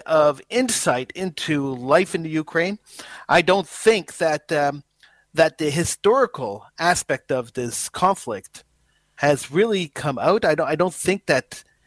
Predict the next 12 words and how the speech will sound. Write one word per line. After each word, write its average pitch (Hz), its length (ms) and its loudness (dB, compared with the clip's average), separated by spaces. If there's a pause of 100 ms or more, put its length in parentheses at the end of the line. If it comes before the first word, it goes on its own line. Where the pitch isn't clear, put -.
(120)
that 143 220 0
people 147 460 -4
really 190 360 -2
understand 175 640 0
that - 320 -8 (340)
this 170 140 -2
is 143 120 0
not 170 200 4
a 120 80 -6
sudden 143 520 0
move 139 400 -2
from 117 480 -10